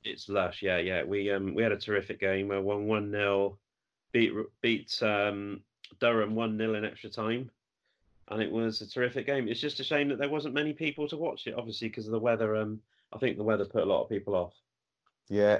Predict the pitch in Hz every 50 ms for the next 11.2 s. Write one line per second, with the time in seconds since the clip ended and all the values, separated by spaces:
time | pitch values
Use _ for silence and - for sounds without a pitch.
0 | - 110 113 107 101 104 117 117 117 113 - 117 117 110 - 117 113 110 87 95
1 | 110 - - _ - - 110 92 - - 101 110 95 92 131 127 131 127 127 120
2 | 120 117 113 117 - - - - - 104 107 107 98 - _ - 101 98 98 -
3 | 110 104 104 - 110 95 101 - 123 123 123 123 117 - 113 98 110 107 - -
4 | - 107 104 104 - - 117 117 92 98 90 - - 76 76 78 78 _ _ _
5 | _ _ _ _ _ - 90 87 82 92 95 92 90 - 95 90 87 85 85 82
6 | - - - 90 76 80 95 - - - _ _ _ - 98 98 - 110 101 101
7 | - - _ - 85 82 - 110 107 - - 104 98 104 104 104 101 110 101 -
8 | 104 104 104 107 110 107 110 113 120 113 92 85 85 _ _ _ - 95 92 95
9 | 113 123 120 117 - 104 - - 117 107 110 95 - - 107 95 - - _ _
10 | _ - - - - _ - - 104 107 107 107 - - 117 120 151 139 101 113
11 | 117 110 -